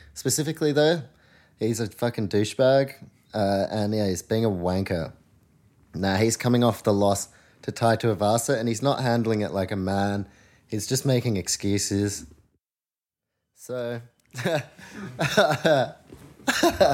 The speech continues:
and yeah, I think that Greg Hardy, yeah, he's just a douchebag. I don't care if he's a former N F L player. He got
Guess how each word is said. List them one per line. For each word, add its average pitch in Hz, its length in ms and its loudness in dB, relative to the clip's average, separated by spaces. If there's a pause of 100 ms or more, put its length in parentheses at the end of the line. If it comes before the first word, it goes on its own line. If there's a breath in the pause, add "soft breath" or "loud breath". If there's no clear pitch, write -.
(3250 loud breath)
and 123 340 4
yeah, 123 380 6
I 117 160 4
think 135 400 2
that 117 500 2
Greg 113 320 4
Hardy, 101 560 4
yeah, 90 420 0
he's 92 220 -6
just - 300 -6
a 104 60 -8
douchebag. 101 600 -2
I 107 60 0
don't 113 160 0
care 107 160 2
if 107 80 -2
he's 107 160 -2
a 107 60 -6
former 101 320 0
N 101 200 -2
F 95 180 -6
L 98 200 2
player. 95 400 2
He 98 200 -6
got 101 280 2